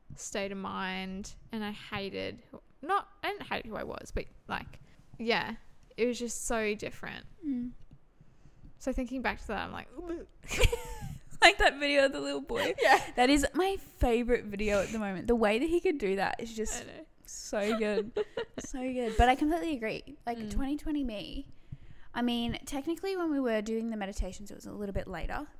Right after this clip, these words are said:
Speaker 1: Yeah.
Speaker 2: in the year. <laughs> The only reason I know this is because I had moved out.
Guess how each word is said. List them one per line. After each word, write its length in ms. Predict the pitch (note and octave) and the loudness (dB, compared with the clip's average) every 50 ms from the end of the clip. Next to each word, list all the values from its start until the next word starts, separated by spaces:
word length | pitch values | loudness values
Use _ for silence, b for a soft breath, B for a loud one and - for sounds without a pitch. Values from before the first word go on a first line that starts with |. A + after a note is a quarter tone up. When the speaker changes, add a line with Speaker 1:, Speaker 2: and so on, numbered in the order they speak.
| - - B3+ | -20 -14 -8
Speaker 1:
Yeah. 100 | A#3 A3 | -6 -6
Speaker 2:
in 80 | G#3+ | -6
the 60 | G3+ | -6
year. 220 | F#3+ F3 E3 - - D#4+ - - - | -6 -6 -8 -6 -6 -8 -8 -4 2
<laughs> 1500 | - - - - - - - - - - - - - - - - - _ _ _ _ _ - - - - - - - - | 4 6 6 6 4 0 -4 -4 -4 -6 -8 -14 -18 -18 -18 -18 -18 _ _ _ _ _ -20 -18 -18 -18 -18 -16 -8 -2
The 80 | A3+ | 0
only 120 | A3+ A#3 A#3 | 2 2 4
reason 220 | A#3+ A#3+ A3+ A3+ | 4 4 2 2
I 80 | A3 G3+ | -2 -2
know 160 | F#3 E3+ - | -2 -4 -4
this 160 | - G#3 - | -6 -6 -8
is 120 | G#3+ - - | -8 -10 -10
because 260 | - G3 - - G3+ | -12 -14 -12 -10 -8
I 60 | - - | -6 -6
had 100 | G3 G3+ | -4 -4
moved 300 | G#3 F#3 - G3+ - - | -4 -6 -6 -6 -6 -6
out. 220 | - - - - | -4 -4 -4 -4